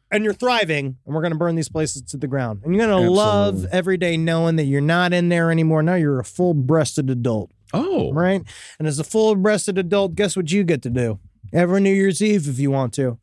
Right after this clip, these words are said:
Speaker 1: you get to go down to that water, wait for that walrus to show up and
Speaker 2: Yep.
Speaker 1: start jerking off,
Speaker 2: Yep.
Speaker 1: right?
Speaker 2: Yep.
Speaker 1: Because you think it happened the one time, it can definitely happen again.
Speaker 2: Oh, it'll happen now
Speaker 1: Right?
Speaker 2: every time.
Speaker 1: And then you can
Speaker 2: Mm-hmm.
Speaker 1: laugh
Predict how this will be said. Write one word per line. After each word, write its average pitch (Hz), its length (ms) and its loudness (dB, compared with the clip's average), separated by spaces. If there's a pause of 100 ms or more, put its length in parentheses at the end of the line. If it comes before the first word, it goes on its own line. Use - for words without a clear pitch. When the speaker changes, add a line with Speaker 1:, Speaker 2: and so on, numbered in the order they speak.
(540)
Speaker 1:
you 175 100 -4
get 175 140 0
to 165 60 -2
go 165 160 2
down 160 300 2
to 147 60 2
that 139 200 2
water, 143 420 2 (600)
wait 139 300 0
for 151 100 -6
that 139 180 0
walrus 139 420 2
to 143 80 -4
show 143 280 0
up 143 140 0
and 120 80 0
Speaker 2:
Yep. 196 100 2
Speaker 1:
start 135 300 -2
jerking 139 360 0
off, 117 240 0
Speaker 2:
Yep. 123 120 0
Speaker 1:
right? 139 180 2
Speaker 2:
Yep. 110 60 -12
Speaker 1:
Because 151 420 0
you 180 100 2
think 208 220 2
it 190 100 2
happened 185 360 2
the 180 60 4
one 196 260 2
time, 196 320 0 (120)
it 226 140 -4
can 180 100 0
definitely 123 440 -2
happen 123 380 0
again. 131 360 0
Speaker 2:
Oh, 139 120 2
it'll 120 180 0
happen 123 280 -2
now 196 160 2
Speaker 1:
Right? 208 60 2
Speaker 2:
every 113 240 -2
time. 87 260 -4
Speaker 1:
And 202 220 2
then 202 180 2
you 196 240 2
can 190 280 0
Speaker 2:
Mm-hmm. 170 80 2
Speaker 1:
laugh 151 760 -2